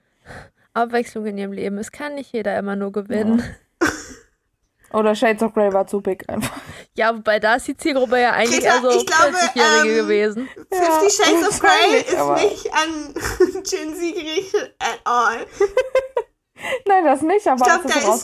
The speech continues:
Speaker 2: rauskam, wie alt, wie alt waren die da so, als die Filme rauskamen?
Speaker 1: Stimmt, okay,
Speaker 2: so
Speaker 1: stimmt. Wenn du so als Zehnjähriger das aus Versehen
Speaker 2: vierzehn,
Speaker 1: gesehen hast und denkst so,
Speaker 2: fünf,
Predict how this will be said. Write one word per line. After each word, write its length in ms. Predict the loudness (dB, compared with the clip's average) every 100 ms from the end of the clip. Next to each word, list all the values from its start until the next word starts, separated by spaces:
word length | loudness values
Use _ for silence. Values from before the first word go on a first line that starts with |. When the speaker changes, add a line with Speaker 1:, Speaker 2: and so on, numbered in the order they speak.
| 0
Speaker 2:
rauskam, 140 | 0
wie 100 | 0
alt, 300 | 0 0 0
wie 80 | 0
alt 140 | 0 2
waren 220 | 2 2
die 100 | 0
da 220 | 2 2
so, 260 | 2 0 -2
als 160 | -4
die 80 | -6
Filme 280 | -2 0 2
rauskamen? 180 | 2 0 0 0
Speaker 1:
Stimmt, 60 |
okay, 180 | 0 0
Speaker 2:
so 80 | 0
Speaker 1:
stimmt. 180 | 0 0
Wenn 100 | 0
du 60 |
so 80 | 2
als 220 | 2 0
Zehnjähriger 540 | -2 -2 0 0 2 2
das 140 | 0
aus 280 | 2 2 2
Versehen 440 | 2 4 4 2 0
Speaker 2:
vierzehn, 160 | 0 2
Speaker 1:
gesehen 300 | 2 2 2
hast 140 | 2
und 60 | 2
denkst 180 | 0
so, 60 | 2
Speaker 2:
fünf, 360 | 4 4 2